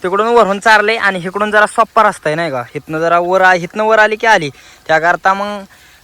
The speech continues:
तिकडून आता इकडून सगळं कांदं काढून झालं, इकडून चारायला सुरुवात केली.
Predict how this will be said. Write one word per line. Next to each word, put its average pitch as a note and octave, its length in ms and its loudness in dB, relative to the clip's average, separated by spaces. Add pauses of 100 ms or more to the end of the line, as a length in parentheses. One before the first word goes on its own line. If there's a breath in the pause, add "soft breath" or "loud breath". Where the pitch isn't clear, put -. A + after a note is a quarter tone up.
तिकडून F#3 340 -2
आता G3 180 2
इकडून F#3 320 -6
सगळं F#3+ 220 -4
कांदं F#3+ 260 -2
काढून F#3 240 -2
झालं, E3 160 -4
इकडून F3 340 -8
चारायला E3+ 260 0
सुरुवात E3 280 -4 (100)
केली. E3 160 -6